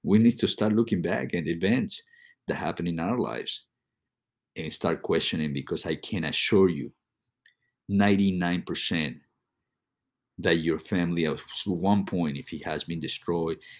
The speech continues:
and or decisions that you thought were the best one have been made by them through mind control manipulation.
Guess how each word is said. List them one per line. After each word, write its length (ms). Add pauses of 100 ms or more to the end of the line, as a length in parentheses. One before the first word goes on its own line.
(140)
and 140
or 280 (140)
decisions 560
that 100
you 160
thought 420 (420)
were 220
the 100
best 380
one 120
have 220
been 200
made 220
by 180
them 200 (280)
through 100
mind 180
control 300
manipulation. 640